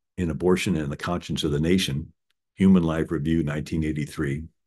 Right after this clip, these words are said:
"Lincoln recognized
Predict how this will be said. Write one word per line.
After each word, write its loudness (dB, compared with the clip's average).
"Lincoln 4
recognized -2